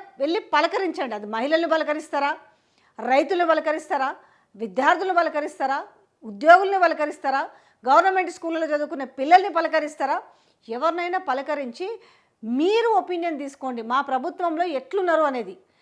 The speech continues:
మనం ఎంతసేపు పొద్దున్న లేస్తే హరీష్ రావు ఎంత హైట్ ఉన్నాడు, కేటీఆర్ ఎట్లున్నాడు, కేసీఆర్ ఎట్లున్నాడు, ఇది తప్ప రాష్ట్రంలో రైతులు ఎట్లున్నారు, మనము పెన్షన్ ఇస్తామని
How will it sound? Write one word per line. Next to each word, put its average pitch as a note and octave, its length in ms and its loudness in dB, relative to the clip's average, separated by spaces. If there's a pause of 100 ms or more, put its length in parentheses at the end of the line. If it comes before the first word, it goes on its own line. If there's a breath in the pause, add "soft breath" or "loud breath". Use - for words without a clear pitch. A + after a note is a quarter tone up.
(180)
మనం D4 240 -2
ఎంతసేపు E4 640 0
పొద్దున్న D#4 420 -2
లేస్తే D#4+ 300 0
హరీష్ C4+ 400 -4
రావు C#4+ 180 0
ఎంత C4 180 -4
హైట్ C#4+ 280 -4
ఉన్నాడు, C4 380 -4 (520 soft breath)
కేటీఆర్ C#4+ 500 2
ఎట్లున్నాడు, C4+ 520 -2 (420 soft breath)
కేసీఆర్ C#4+ 500 2
ఎట్లున్నాడు, C#4 440 -4 (360 soft breath)
ఇది C#4+ 240 2
తప్ప E4 340 0 (580 soft breath)
రాష్ట్రంలో F#4 720 2 (360)
రైతులు C#4 460 0
ఎట్లున్నారు, E4 560 -2 (1600)
మనము D4 320 0 (840)
పెన్షన్ D#4+ 340 0
ఇస్తామని D#4+ 420 -2